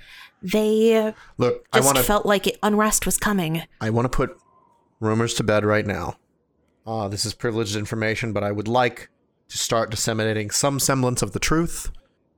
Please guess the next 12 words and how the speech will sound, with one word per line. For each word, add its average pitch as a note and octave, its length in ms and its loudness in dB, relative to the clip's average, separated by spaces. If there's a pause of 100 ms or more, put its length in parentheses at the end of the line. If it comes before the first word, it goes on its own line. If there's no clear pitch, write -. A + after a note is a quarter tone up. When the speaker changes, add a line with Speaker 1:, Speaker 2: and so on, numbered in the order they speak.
(1000)
Speaker 2:
The G#2+ 60 -8
truth C3 280 0
is C3 100 0
King C3 240 0
Eodred A2+ 640 2
died G2+ 460 0 (420)
of G#2+ 80 -6
an G#2+ 60 0
advanced G#2 420 -2
form G#2 220 0
of F#2+ 120 -4
leprosy. - 520 -4